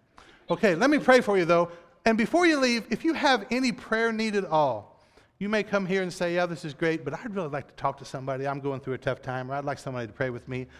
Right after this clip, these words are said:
Over here to my left is Courtney and Eric. They are both amazing, amazing people, and they, uh, they will pray with you concerning whatever your need is and help you out there. So I'm gonna pray for us in general, and you can go see them after the service if you'd like. Father,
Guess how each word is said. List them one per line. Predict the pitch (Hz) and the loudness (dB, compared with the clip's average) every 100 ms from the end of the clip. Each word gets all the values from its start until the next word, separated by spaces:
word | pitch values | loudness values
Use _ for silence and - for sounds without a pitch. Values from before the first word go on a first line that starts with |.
| - - | -12 -6
Over | 233 214 | -2 0
here | 220 | -2
to | 208 | -2
my | 185 180 | -2 2
left | 180 175 - - _ _ 165 | 0 0 -6 -20 _ _ -2
is | 156 135 - - | 0 -2 -8 -2
Courtney | 214 220 185 185 180 - _ _ - | 4 4 2 -6 -8 -18 _ _ -2
and | 147 135 131 | -2 -2 0
Eric. | 180 196 196 196 - | 4 6 4 0 -6
They | 160 | -2
are | 143 | -2
both | 127 175 180 - 139 | 0 0 0 -6 -6
amazing, | 151 165 165 151 | -2 -2 -4 -4
amazing | 143 151 131 123 | -4 -4 -6 -6
people, | 156 156 143 139 _ _ _ _ - | -6 -4 -6 -10 _ _ _ _ -6
and | 139 135 | -4 -2
they, | 151 165 160 | 0 2 2
uh, | 143 127 131 - 160 | 0 -2 -8 -8 -2
they | 175 | -2
will | 156 | -2
pray | - 175 170 | -2 -2 -2
with | 165 165 | -4 -6
you | 156 | -8
concerning | 135 139 151 135 | -8 -6 -4 -2
whatever | 143 143 131 | -2 0 -2
your | 131 | -6
need | 127 131 131 | -6 -4 -4
is | 131 - | -4 -8
and | 120 | -8
help | 135 131 | -6 -6
you | 127 | -4
out | 117 - | -6 -6
there. | 110 | -12
So | - 113 110 - | -12 -14 -6 -2
I'm | 254 | 0
gonna | 254 | 0
pray | - 214 | 0 0
for | 208 202 | 0 -2
us | - | -4
in | 170 | -6
general, | 165 190 190 190 - _ _ _ _ | -4 -4 -4 -6 -10 _ _ _ _
and | 143 | -8
you | 175 | -6
can | 180 156 | -6 -6
go | 160 | -6
see | - 160 | -4 -2
them | 151 147 | -2 -4
after | 139 135 | -6 -6
the | 127 | -12
service | - 131 123 131 | -8 -8 -8 -12
if | 135 | -12
you'd | 127 | -12
like. | 117 - | -12 2
Father, | 220 214 208 | 4 4 0